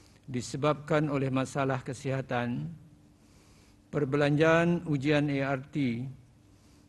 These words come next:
akan ditanggung oleh majikan masing-masing. Akan tetapi, bagi kaki tangan yang tidak bervaksinasi atas pilihan sendiri atau sebab peribadi,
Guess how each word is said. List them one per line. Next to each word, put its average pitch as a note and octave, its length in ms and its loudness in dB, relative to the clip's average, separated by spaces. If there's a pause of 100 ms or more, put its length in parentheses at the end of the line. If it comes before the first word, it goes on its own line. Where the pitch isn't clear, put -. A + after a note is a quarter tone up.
(140)
akan C3+ 320 0
ditanggung D#3 720 2
oleh C#3+ 240 0
majikan C#3 500 0
masing-masing. A#2+ 760 -4 (1700)
Akan C#3+ 240 0
tetapi, D#3+ 560 2
bagi D3+ 260 2
kaki C3+ 300 -6
tangan E3+ 480 4
yang C3+ 240 2
tidak D#3 340 0
bervaksinasi C#3+ 1300 -2 (800)
atas C3+ 460 -2
pilihan E3 600 2
sendiri D3 640 0 (960)
atau C3+ 320 0
sebab D#3 480 0
peribadi, C#3+ 640 0